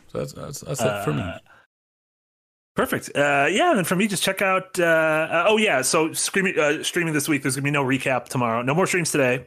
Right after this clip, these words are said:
Speaker 2: Um, I'll be, I'll be finishing Resident Evil four Remake on my personal channel in the evening, though. You can follow me there if you want on Twitch. Um, no more Escapist streams today. Uh, no recap tomorrow. Possibly Breakout live from Milwaukee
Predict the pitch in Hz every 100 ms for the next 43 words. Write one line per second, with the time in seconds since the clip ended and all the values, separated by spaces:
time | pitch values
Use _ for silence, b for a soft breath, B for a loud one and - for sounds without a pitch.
0 | - 127 117 120 131 135 - 131 131 135
1 | 202 165 127 123 120 107 123 104 160 101
2 | - - 107 98 - - 92 - 95 87
3 | 78 117 - 73 - - B B _ _
4 | 92 - 95 87 123 101 101 95 98 -
5 | - B B B _ 139 135 120 110 104
6 | 98 101 _ _ - 143 156 156 156 -
7 | 143 - 139 135 131 123 117 127 - 113
8 | 107 98 98 98 90 90 87 87 _ _
9 | - 131 135 143 131 135 127 - 120 107
10 | 104 104 B B _ - - 185 214 -
11 | 202 190 156 135 120 113 110 104 90 _
12 | _ _ _ _ _ _ _ 123 113 120
13 | 107 104 98 - 95 92